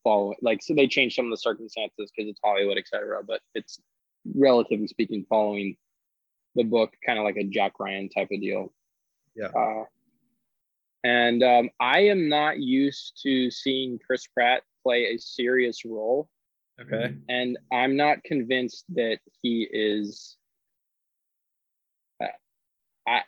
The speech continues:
Speaker 1: I'm not s-, convinced right now that he can pull it off.
Speaker 2: Okay.
Speaker 1: Um, so it's kinda throwing me off.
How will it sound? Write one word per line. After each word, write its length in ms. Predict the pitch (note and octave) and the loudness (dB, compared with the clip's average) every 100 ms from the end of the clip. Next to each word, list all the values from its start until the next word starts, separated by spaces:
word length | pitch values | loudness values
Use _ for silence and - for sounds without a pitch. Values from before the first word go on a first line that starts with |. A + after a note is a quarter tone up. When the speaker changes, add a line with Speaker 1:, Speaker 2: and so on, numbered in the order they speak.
| _ - | _ -6
Speaker 1:
I'm 260 | A#2+ C3+ C#3+ | 0 0 0
not 240 | D3 C3+ _ | 0 0 _
s-, 220 | - - - | -18 -16 -6
convinced 460 | C#3 B2 C3+ A2+ C3+ | -2 2 2 2 4
right 200 | A#2+ B2 | 4 4
now 440 | B2+ A#2+ A2+ A2 G#2+ | 2 2 2 0 0
that 180 | A2 G2+ | -4 -4
he 100 | B2 G#2 | -4 -4
can 160 | A2+ - | -4 -4
pull 220 | A2 G2+ | -4 -4
it 60 | |
off. 240 | G2+ G2+ - _ _ _ _ _ _ | -4 -8 -12 _ _ _ _ _ _
Speaker 2:
Okay. 280 | A#2+ G#2 G#2 G#2+ | -10 -6 -8 -6
Speaker 1:
Um, 460 | A2 G#2 G2+ G2+ - | -8 -8 -8 -12 -12
so 220 | - B2+ | 0 4
it's 160 | A#2+ - | 4 2
kinda 280 | - D#3 D3 | 0 0 0
throwing 280 | D#3+ D3+ D3 | 2 4 4
me 140 | D3 C#3 | 2 0
off. 260 | C#3 C3+ | 0 -2